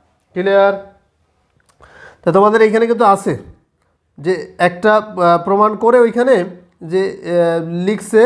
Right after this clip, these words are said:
এই যে তিন নম্বর ধাপে, ধাপ তিন নম্বরে কিন্তু এক ও দুই থেকে আমরা বিওডি সমান টু বিএও। একইভাবে ত্রিভুজ এওসি,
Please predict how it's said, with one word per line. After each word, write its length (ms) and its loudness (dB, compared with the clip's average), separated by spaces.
এই 100 -6
যে 60 0
তিন 140 -4
নম্বর 200 0
ধাপে, 220 0
ধাপ 160 0
তিন 180 -2
নম্বরে 320 -2
কিন্তু 160 -6
এক 160 -2
ও 20 0
দুই 180 0
থেকে 220 -2
আমরা 140 -2
বিওডি 420 0
সমান 180 -4
টু 80 -4
বিএও। 360 2
একইভাবে 540 2
ত্রিভুজ 360 -8
এওসি, 760 0